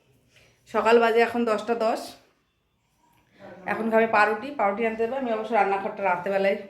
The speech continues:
একদম পুরো দেখো, পুরো দেখো পরিষ্কার করে রেখেছি রাত্রেবেলায়। তো আজকে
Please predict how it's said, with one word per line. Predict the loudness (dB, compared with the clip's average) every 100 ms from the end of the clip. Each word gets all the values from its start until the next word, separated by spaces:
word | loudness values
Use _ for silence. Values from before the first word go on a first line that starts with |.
| -14
একদম | -12 -10 -10
পুরো | -10 -10
দেখো, | -10 -10 -10 -12 -20 -20 -20 -20 _
পুরো | -6 -4 -4
দেখো | -4 -6 -6
পরিষ্কার | -6 -6 0 0 0
করে | -4 -4
রেখেছি | -6 -8 -4
রাত্রেবেলায়। | -4 -4 -6 -6 -6 -10 -12 _ _ -20 -20 _
তো | -8
আজকে | -4